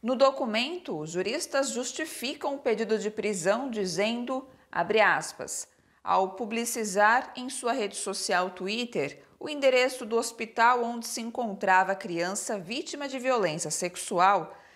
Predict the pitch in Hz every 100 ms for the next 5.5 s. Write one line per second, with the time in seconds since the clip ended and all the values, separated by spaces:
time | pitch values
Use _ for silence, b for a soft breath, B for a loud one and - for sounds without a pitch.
0 | B B - 190 208 220 214 202 196 226
1 | 226 214 220 220 208 - 196 190 196 202
2 | 170 185 - 202 208 220 214 254 285 269
3 | 269 240 254 202 - 220 214 214 - 165
4 | 175 214 202 - - 202 - 214 196 196
5 | 190 190 170 202